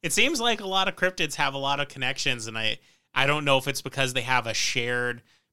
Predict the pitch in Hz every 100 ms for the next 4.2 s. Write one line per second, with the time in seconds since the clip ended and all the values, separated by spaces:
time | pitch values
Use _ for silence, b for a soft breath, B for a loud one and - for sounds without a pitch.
0 | - 135 127 127 - - 123 120 - 123
1 | 113 123 117 127 123 123 117 - 117 123
2 | 123 117 120 113 - 113 107 117 139 139
3 | - 117 117 123 131 - 113 107 110 110
4 | 107